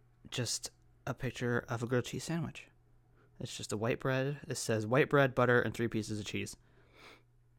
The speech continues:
Um, and then there's comments. There's so many comments on grilled cheese. Why is this so active?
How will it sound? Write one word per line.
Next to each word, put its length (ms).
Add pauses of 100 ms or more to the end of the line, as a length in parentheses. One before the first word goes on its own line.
(460)
Um, 340
and 140
then 80
there's 160
comments. 540
There's 300
so 280
many 220
comments 720
on 380
grilled 280
cheese. 600 (960)
Why 360
is 380
this 160
so 260
active? 720